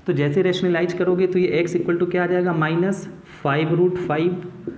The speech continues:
and upon नीचे में क्या आ जाएगा, फ़ाइव। वैसे इधर भी आप rationalize करोगे तो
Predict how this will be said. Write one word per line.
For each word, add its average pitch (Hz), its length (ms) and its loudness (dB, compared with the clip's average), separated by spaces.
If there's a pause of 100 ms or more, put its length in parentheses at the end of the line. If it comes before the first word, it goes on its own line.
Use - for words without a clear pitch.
(200)
and 147 220 0
upon 160 300 -2
नीचे 160 220 0
में 175 140 0
क्या 175 120 0
आ 175 40 0
जाएगा, 180 320 0
फ़ाइव। 139 360 -6 (420)
वैसे 151 280 2
इधर 170 300 2
भी 180 120 2
आप 180 160 0
rationalize 175 500 0
करोगे 170 380 0
तो 170 160 -4